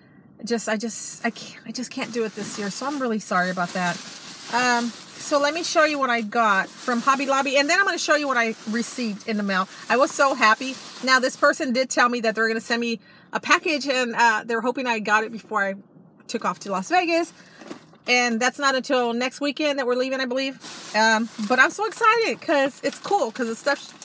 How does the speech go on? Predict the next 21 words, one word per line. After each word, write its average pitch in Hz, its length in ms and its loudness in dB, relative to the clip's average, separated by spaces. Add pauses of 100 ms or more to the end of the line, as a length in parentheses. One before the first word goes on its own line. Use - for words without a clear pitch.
(160)
I 233 120 -2
got, 311 320 2 (580)
uh, 240 400 8 (420)
I'm 220 500 2
literally 233 280 2
gonna 208 160 0
use. 196 320 -2
So, 196 380 2 (500)
for 320 220 6
Las 233 160 2
Vegas, 180 340 0
seriously. 185 640 -2 (320)
Okay, 285 300 2
so 269 400 2 (320)
y'all 285 180 6
know 349 160 0
how 294 100 4
Hobby 262 320 4
Lobby 247 360 2
always, 233 640 2
like, 214 220 0